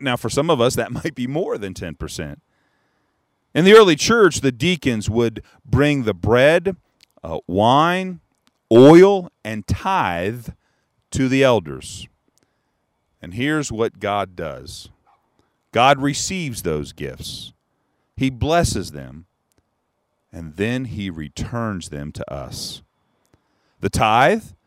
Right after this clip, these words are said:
to support the work of the church, to care for the widows and orphans, to support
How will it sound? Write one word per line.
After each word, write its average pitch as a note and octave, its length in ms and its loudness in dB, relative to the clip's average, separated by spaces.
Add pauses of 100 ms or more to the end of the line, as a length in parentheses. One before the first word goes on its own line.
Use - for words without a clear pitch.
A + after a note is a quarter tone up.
(220)
to C#3+ 120 0
support D#3+ 380 2
the D#3+ 80 0
work D3 240 2
of E3 100 -2
the E3+ 60 -2
church, - 640 -2 (400)
to F2+ 80 -12
care C3+ 340 2
for - 120 -10
the G#2 100 -2
widows D3 500 2
and E2 100 -6
orphans, D3+ 600 2
to G#2 100 -10
support D3+ 500 0